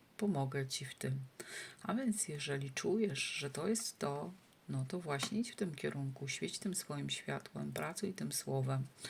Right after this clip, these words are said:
Tak? Medytacja przyniesie ci odpowiedź, więc jeżeli masz jakiś dylemat, no to trzeba spojrzeć głębiej w siebie, wyciszyć się, pomodlić, czy też pomedytować.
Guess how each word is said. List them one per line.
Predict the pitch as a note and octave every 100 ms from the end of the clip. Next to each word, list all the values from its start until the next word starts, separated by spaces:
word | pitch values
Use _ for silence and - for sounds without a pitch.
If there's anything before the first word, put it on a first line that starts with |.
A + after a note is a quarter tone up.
| - - - - - - - -
Tak? | E3 F3 A3 - - - - - -
Medytacja | D#3 C#3+ C#3 A3 A#3 F3 C#3
przyniesie | - C#3+ C3 C3 C3
ci | -
odpowiedź, | C3+ C3 - C3 C3+ C3+
więc | C#3 C3+ -
jeżeli | C3+ C3+
masz | C3+ D#3 -
jakiś | C3+ D3 C#3+
dylemat, | C#3 C3+ C#3 D#3+ G3+ -
no | D#3 D3+
to | G#3
trzeba | - D#3
spojrzeć | D3+ - C3 C#3 D3
głębiej | - C3 C3 C#3 C#3
w |
siebie, | - C3+ C3 C#3 C#3 C#3 - - - - - -
wyciszyć | C3 C3 G3+ G#3+ F3+ -
się, | - C#3
pomodlić, | C3+ C3+ C#3 - - -
czy | - C3+
też | C#3 C3+
pomedytować. | - D3 E3+ E3+ C#3 C3+ - C3 C3 C3+ C3+ -